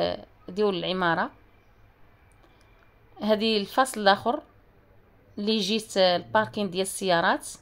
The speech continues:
المهم حاولت نعطيكم، راه فيها ثلاثه ديال الواجهات، حاولت نعطيكم اطلال عليها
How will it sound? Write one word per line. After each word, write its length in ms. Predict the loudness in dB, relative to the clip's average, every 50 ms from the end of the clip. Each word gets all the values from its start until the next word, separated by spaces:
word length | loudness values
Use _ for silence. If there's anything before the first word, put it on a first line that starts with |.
| -20 _ _ _ _ _ _ _ -20 -20 -20 -20 _ _ -20 -20 -20 _ -20 -20 _ -20 -20 -14 -8 -6
المهم 140 | -4 0
حاولت 260 | 2 4 4 4 2 0
نعطيكم، 360 | -4 -4 -4 -4 0 2 2
راه 80 | 2
فيها 220 | 2 2 0 -2 -2
ثلاثه 320 | 0 2 2 2 2 0
ديال 180 | -4 -4 -2 0
الواجهات، 560 | 0 0 0 0 -2 -2 0 0 0 0 -2
حاولت 200 | -4 -4 -4 -4
نعطيكم 340 | -6 -8 -8 -10 -8 -8 -8 -8
اطلال 320 | -6 -2 0 2 2 2
عليها 400 | 0 -2 -4 -4 0 0 0